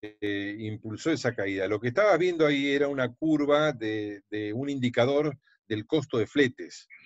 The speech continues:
Eh, no es de demanda, sino que es costo de flete que puede estar relacionado con la demanda.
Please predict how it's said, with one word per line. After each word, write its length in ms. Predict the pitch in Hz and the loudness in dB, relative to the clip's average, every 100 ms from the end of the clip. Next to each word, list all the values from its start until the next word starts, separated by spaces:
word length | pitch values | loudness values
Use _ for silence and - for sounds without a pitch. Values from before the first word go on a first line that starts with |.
| _ 98 | _ -12
Eh, 160 | 98 | -6
no 100 | 113 | 0
es 80 | 143 | 4
de 240 | 143 127 113 | 4 2 -2
demanda, 500 | 104 117 127 104 87 | -2 2 2 2 -4
sino 280 | - 107 123 | -8 -6 -4
que 200 | 123 147 | 0 0
es 240 | 151 - _ - | -2 -10 _ -6
costo 240 | - 220 170 | 0 2 2
de 60 | |
flete 260 | 175 175 202 | 2 2 2
que 140 | 143 | 0
puede 240 | 123 208 147 | 2 2 4
estar 160 | 135 | 2
relacionado 500 | 117 107 - 117 120 | 2 -2 0 0 0
con 120 | 104 | 0
la 80 | 101 | -2
demanda. 440 | 101 101 92 82 | -2 -4 -8 -10